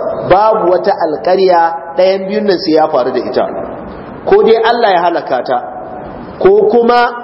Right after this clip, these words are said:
ya jefa mata wata musiba. Shi sa manzon Allah sallallahu alaihi wasallam hadisi ya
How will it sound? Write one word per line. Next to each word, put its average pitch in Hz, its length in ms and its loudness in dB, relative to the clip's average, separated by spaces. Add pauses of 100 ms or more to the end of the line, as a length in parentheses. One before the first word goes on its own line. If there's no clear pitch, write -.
(640)
ya 156 200 2
jefa 196 640 2
mata 185 240 0
wata 156 260 -2
musiba. 139 500 -4 (2500)
Shi 226 220 -2
sa 233 200 2
manzon 202 320 -2
Allah 220 320 -2
sallallahu 190 500 0
alaihi 180 280 -2
wasallam 180 380 -2 (340)
hadisi 190 420 0
ya 202 80 6